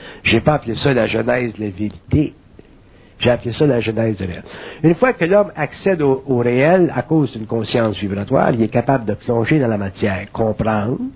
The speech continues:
la, la, la réalité de la matière, sans la polariser à cause des égrégores qui n'existent plus dans sa conscience. Puis si, pour une raison ou une autre, il, il, il expérimente contact avec des entités spirituelles,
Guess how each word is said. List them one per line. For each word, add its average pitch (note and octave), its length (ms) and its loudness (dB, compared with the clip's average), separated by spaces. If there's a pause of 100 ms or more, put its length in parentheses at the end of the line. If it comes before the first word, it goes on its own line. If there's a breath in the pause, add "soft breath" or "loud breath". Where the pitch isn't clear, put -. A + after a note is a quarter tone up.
la, B2 300 2
la, A#2+ 160 0 (100)
la A2+ 160 0
réalité A2+ 500 0
de A2+ 40 0
la A2+ 80 0
matière, A2+ 440 -2 (960 loud breath)
sans C#3+ 140 4
la A#2 140 -2
polariser G#2+ 640 -6 (100)
à G#2 80 -6
cause G#2+ 320 -2
des G2+ 180 -4
égrégores G#2+ 500 -2
qui G#2 100 -8
n'existent G#2 460 -6 (100)
plus G3+ 160 -6
dans D#3 160 2
sa G#2+ 100 -4
conscience. - 400 -10 (640 loud breath)
Puis - 160 -8
si, B3+ 380 2
pour F#3 100 2
une F3 160 2
raison D#3+ 300 4
ou D3+ 40 2
une D3 120 2
autre, F3+ 240 2
il, B2+ 340 -4
il, C#3 260 2
il D3 80 -2
expérimente D3+ 600 0
contact C#3 400 0
avec A#2+ 240 0
des A#2 220 -2
entités B2 440 -2
spirituelles, C3+ 640 0